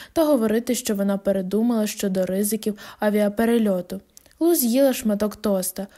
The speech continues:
обідати відмовилась, начепила на себе великий крислатий капелюх, і ми всі разом із Томасом пішли до замку годувати качок.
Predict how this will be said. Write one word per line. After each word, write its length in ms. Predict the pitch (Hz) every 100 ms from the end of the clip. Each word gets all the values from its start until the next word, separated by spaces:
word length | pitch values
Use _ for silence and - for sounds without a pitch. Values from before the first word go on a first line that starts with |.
| - -
обідати 480 | 208 254 269 262 220
відмовилась, 680 | 196 196 196 190 190 190 - - -
начепила 440 | 262 311 320 349
на 160 | 247 214
себе 480 | 208 254 277 240 214
великий 600 | 196 202 196 262 262 220
крислатий 560 | 208 196 - 196 196
капелюх, 600 | 196 196 196 190 214 247 - - -
і 100 | 226
ми 160 | 220 202
всі 460 | 190 - 247 262 233
разом 360 | 226 220 214
із 120 | 214
Томасом 520 | - 214 208 214 208 202
пішли 300 | 185 - 190
до 180 | 185
замку 460 | 185 196 220 226 214
годувати 480 | 196 190 190 190 202
качок. 520 | 220 220 - 196